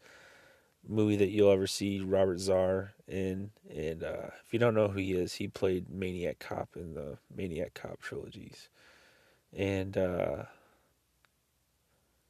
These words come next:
at least one and two. He might have d-, there might have been archive footage of him in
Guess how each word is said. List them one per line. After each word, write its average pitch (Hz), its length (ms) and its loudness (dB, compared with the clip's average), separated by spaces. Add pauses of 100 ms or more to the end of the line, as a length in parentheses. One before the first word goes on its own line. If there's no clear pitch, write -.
(760)
at 104 80 -4
least 107 240 -2
one 101 100 -2
and 92 120 -8
two. - 260 -8 (240)
He 110 100 -2
might 117 200 2
have 101 120 -4
d-, 92 140 -6
there 101 160 -4
might 110 160 4
have 101 80 2
been 92 100 0
archive - 480 -4
footage - 380 -8
of - 80 -10
him - 180 -14
in - 240 -16